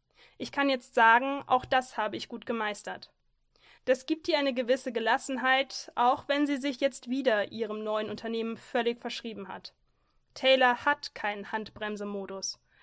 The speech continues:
„Warum sollte ich mich wegen insgesamt gerade einmal neun Monaten, in denen es mir dreckig ging, in Zukunft zurückhalten?“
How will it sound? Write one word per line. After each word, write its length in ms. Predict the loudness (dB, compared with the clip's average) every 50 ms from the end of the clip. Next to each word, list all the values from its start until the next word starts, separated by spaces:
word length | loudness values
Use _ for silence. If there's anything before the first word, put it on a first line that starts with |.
| _ _ _ _ _ _
„Warum 340 | 2 4 4 6 6 6 6
sollte 320 | 6 6 6 6 4 4 0
ich 100 | 0 0
mich 200 | 0 -2 -2 -4
wegen 260 | -2 -2 0 0 0
insgesamt 540 | 0 0 0 -2 0 2 2 2 2 0 -2
gerade 400 | -2 2 4 4 4 4 4 4
einmal 300 | 4 4 4 4 2 2
neun 340 | 2 2 2 2 2 2
Monaten, 600 | 2 2 2 2 2 2 2 0 0 -2 -2 0
in 140 | 0 0 0
denen 180 | 2 2 0 0
es 120 | 0 0
mir 120 | 0 0 0
dreckig 440 | 0 0 0 -2 -2 -4 -6 -4
ging, 320 | -2 0 0 2 0 0 -2
in 120 | -4 -6
Zukunft 420 | -6 -6 -4 -4 -4 -4 -4 -4 -6
zurückhalten?“ 800 | -4 -2 -2 -2 -2 -2 -4 -2 -2 -2 -4 -8 -12 -14 -14